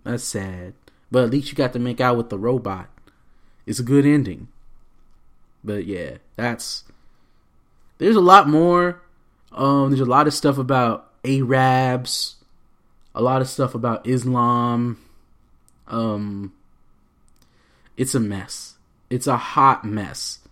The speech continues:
And it was a lot of fun. Um, I'm reading this, like, at debate tournaments, just kinda like, "Well, I don't really wanna pay attention to this round,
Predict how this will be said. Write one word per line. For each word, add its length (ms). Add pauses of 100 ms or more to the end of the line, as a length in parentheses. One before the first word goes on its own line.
(560)
And 560 (120)
it 100
was 380
a 100
lot 300
of 100
fun. 540 (580)
Um, 460 (140)
I'm 200
reading 280
this, 180
like, 220
at 180
debate 320
tournaments, 600
just 240
kinda 240
like, 340 (460)
"Well, 140
I 120
don't 120
really 200
wanna 200
pay 200
attention 420
to 80
this 180
round, 720